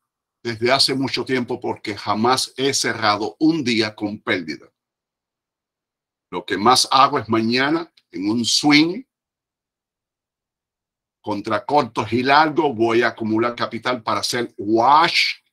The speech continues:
out, subir a donde están los niveles más altos de entrada, que son cincuenta, sesenta,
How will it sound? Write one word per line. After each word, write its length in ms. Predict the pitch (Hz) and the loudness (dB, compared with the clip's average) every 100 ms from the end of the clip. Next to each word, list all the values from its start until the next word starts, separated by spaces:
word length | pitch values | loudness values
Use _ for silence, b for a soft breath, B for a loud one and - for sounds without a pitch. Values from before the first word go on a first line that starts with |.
| _ | _
out, 280 | 127 110 - _ _ _ _ _ _ | 2 2 0 _ _ _ _ _ _
subir 1000 | - - 143 127 120 143 151 185 233 - _ _ _ _ _ _ _ _ _ _ 98 | -6 -4 -2 -4 0 2 2 2 -4 -12 _ _ _ _ _ _ _ _ _ _ -12
a 100 | 104 | -6
donde 320 | 120 117 117 | -4 -2 -2
están 420 | 110 - 143 156 | -4 -4 0 2
los 160 | 151 117 | 0 -2
niveles 460 | 127 135 123 110 | -2 0 -2 -4
más 280 | 117 143 - | -2 0 0
altos 360 | 143 131 135 117 | -2 -4 -6 -4
de 80 | |
entrada, 580 | 143 151 147 123 135 - | -4 -2 0 0 0 -8
que 100 | - | -8
son 220 | 117 123 117 | -6 -6 -6
cincuenta, 680 | 113 98 90 107 113 110 117 | -4 -6 -6 -6 -6 -6 -8
sesenta, 580 | 135 - 127 120 - | -6 -4 -4 -6 -10